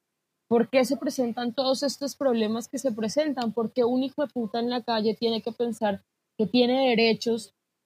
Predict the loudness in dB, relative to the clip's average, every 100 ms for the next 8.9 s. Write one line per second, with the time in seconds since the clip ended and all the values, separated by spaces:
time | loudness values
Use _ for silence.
0 | _ 0 2 4 2 2 -2 2 2 2
1 | 0 -4 0 -2 -2 0 2 4 4 4
2 | 4 4 4 2 0 -4 -4 -4 -4 0
3 | 0 0 -4 -4 -4 -2 -2 -2 0 0
4 | 0 -2 0 -2 -2 -4 -4 -6 -4 -4
5 | -4 -4 -2 -4 -4 -2 -2 -4 -10 -14
6 | _ _ 0 2 2 2 0 _ _ -4
7 | -2 -2 -6 -4 -2 0 0 -2 -6 _
8 | _ 2 4 6 4 0 -2 -2